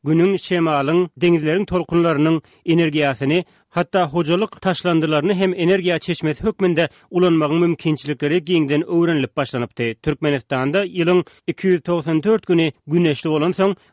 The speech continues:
günüň energiýasyndan peýdalanmak öýräni amatly diýen karara gelindi we bu gurdan iş alnyp barylyp başlandy. Günüň instituty şäherlerde we oba ýerlerinde ýaşaýyş ýaýlary günüň energiýasy bilen ýakytyltmak we ýylatmak, gök önümleri ýetişdirmek üçin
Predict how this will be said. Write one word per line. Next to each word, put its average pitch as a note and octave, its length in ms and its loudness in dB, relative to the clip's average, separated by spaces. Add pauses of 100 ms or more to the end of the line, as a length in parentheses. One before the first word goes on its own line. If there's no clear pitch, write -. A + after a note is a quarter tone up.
günüň E3+ 320 4
energiýasyndan F3 580 0
peýdalanmak D#3 680 0
öýräni D#3 380 0
amatly D#3 460 -2
diýen E3+ 200 0
karara D3 380 -2
gelindi A#2 480 -2 (120)
we D3+ 240 0
bu A#3 100 2
gurdan F#3 280 0
iş G3+ 240 -6
alnyp D3+ 280 -2
barylyp C#3+ 280 -2
başlandy. A2+ 480 -4 (320)
Günüň G#3+ 240 2
instituty F#3 680 -2 (220)
şäherlerde D#3+ 560 -2
we G#3+ 160 0
oba F3 300 0
ýerlerinde D3+ 500 0 (120)
ýaşaýyş D#3 500 -4
ýaýlary D#3 340 -2
günüň E3+ 320 0
energiýasy F3 460 -2
bilen E3 200 0 (280)
ýakytyltmak E3+ 600 -2
we F3 260 0 (140)
ýylatmak, D#3 500 0 (140)
gök E3+ 360 2
önümleri E3 480 0
ýetişdirmek D#3+ 680 -2
üçin E3+ 300 0